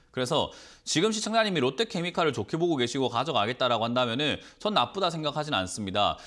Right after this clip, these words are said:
대신에 이제 그건 이제 시청자님의 결정이고 시청자, 시청자님의 어떤 계획이라고 한다면 이제 제 돈이라고 생각하고 저의 조언을 조금 첨언을 해드리고 이제 그걸 통해서 시청자님 전화 끊고 아마 계획을 수정해야 될지도 모르겠습니다만은 제 계획과 저의 이야기는요.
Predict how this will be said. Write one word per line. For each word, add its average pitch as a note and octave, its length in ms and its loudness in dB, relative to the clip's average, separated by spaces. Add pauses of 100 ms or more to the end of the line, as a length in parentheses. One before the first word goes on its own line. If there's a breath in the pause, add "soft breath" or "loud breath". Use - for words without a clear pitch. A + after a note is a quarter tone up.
(120 loud breath)
대신에 G3 280 0
이제 F3+ 160 2
그건 G#3 280 2
이제 F#3 120 2
시청자님의 G3 480 -2
결정이고 A#2+ 560 0
시청자, D#3+ 440 -2
시청자님의 D#3 540 0
어떤 G2+ 540 2
계획이라고 A#2+ 480 2
한다면 B2 500 2 (300 loud breath)
이제 D#3 120 0
제 D#3+ 220 2
돈이라고 G#3+ 320 2
생각하고 D#3+ 400 0
저의 F3+ 300 2
조언을 B2+ 340 0
조금 A#2+ 240 -2
첨언을 G#3 480 0
해드리고 G#2+ 540 0
이제 F#2+ 100 -2
그걸 C3 340 -2
통해서 A#2+ 280 -4
시청자님 C#3 280 -2
전화 A2 200 -2
끊고 C3+ 260 -2
아마 A2 320 4 (220 loud breath)
계획을 B2 280 2
수정해야 D3 380 -2
될지도 G#2+ 280 -2
모르겠습니다만은 A#2+ 1000 0 (280 loud breath)
제 G3+ 360 4
계획과 G#2+ 500 0
저의 B2 340 0
이야기는요. F#2 680 -2